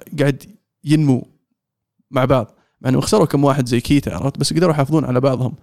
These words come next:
مثل فولسبورغ اللاعب السويدي. والسيستم ماشي، والفريق وصل لمرحلة أنه مفروض الحين يقدر يفوز، خاصة مع مشاكل بايرن، تعثره ب-، في، في، في الفترة الماضية، وقعد هو فترة الحين من غير مدرب،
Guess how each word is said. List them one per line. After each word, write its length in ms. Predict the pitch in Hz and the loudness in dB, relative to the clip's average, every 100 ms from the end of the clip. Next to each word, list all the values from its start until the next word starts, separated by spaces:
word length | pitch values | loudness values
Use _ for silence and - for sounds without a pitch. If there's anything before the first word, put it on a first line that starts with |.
| _ | _
مثل 220 | - 127 123 | -6 -4 -2
فولسبورغ 400 | 135 127 - - _ _ - | -2 -2 -8 -10 _ _ -10
اللاعب 300 | 110 117 127 | -4 -4 -4
السويدي. 420 | - 139 107 - - _ _ - | -4 -2 -4 -6 -20 _ _ 0
والسيستم 1700 | 185 185 190 180 - _ _ _ _ _ _ _ - 160 220 - | 4 4 4 2 -4 _ _ _ _ _ _ _ -10 -2 0 2
ماشي، 360 | 214 202 - - | 2 2 -2 -4
والفريق 400 | 143 - 190 196 | -2 2 2 4
وصل 260 | 180 160 143 | 2 2 2
لمرحلة 420 | 147 151 185 226 - - | 0 0 -2 -2 -6 -4
أنه 240 | 139 165 | 0 2
مفروض 360 | 180 135 165 175 | 0 0 0 0
الحين 320 | - 135 220 - _ _ _ _ _ - | 0 0 -2 -4 _ _ _ _ _ -4
يقدر 240 | 180 139 | -2 0
يفوز، 320 | 127 - - - | -2 -4 -8 -2
خاصة 520 | 165 139 - 87 - _ _ _ | 0 0 -4 -8 -8 _ _ _
مع 260 | - 113 - - _ - | -4 -4 -6 -14 _ -4
مشاكل 360 | 131 143 143 | -2 0 0
بايرن، 340 | 131 135 147 160 | 2 2 2 0
تعثره 500 | 135 143 - 143 147 | -2 -2 0 0 0
ب-، 100 | 139 | -2
في، 400 | 131 85 78 57 | -2 -2 -4 -6
في، 300 | - - - - | -8 -10 -10 -6
في 80 | |
الفترة 300 | - 139 143 | -4 -2 -2
الماضية، 440 | 143 139 151 151 143 | 0 2 2 0 -2
وقعد 440 | 143 139 143 139 | 0 0 0 2
هو 80 | 139 | 0
فترة 440 | 135 139 - 151 139 | 2 -2 -2 -2 -2
الحين 200 | - 143 | 0 0
من 120 | 139 | 2
غير 120 | 147 | 2
مدرب، 360 | 139 139 143 | 2 0 -2